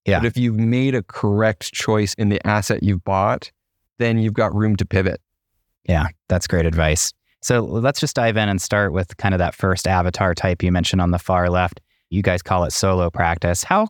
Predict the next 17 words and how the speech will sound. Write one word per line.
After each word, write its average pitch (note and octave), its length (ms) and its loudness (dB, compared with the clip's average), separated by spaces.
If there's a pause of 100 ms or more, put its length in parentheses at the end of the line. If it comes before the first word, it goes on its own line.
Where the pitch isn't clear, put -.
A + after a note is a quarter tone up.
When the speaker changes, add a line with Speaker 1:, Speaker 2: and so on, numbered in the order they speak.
(180)
Speaker 1:
common G#2+ 380 0
is F2 220 -2
that E2+ 320 0 (280)
avatar F2+ 440 0
type, F2 280 -2
and F2 120 0
what G2+ 160 0
are G2 60 -2
some F#2 200 -2
of F2 80 0
the D#2+ 260 0 (100)
maybe E2 220 0
pros E2 300 0
and D#2+ 100 0
cons D#2 300 0
of D#2 120 0
that? D#2 200 0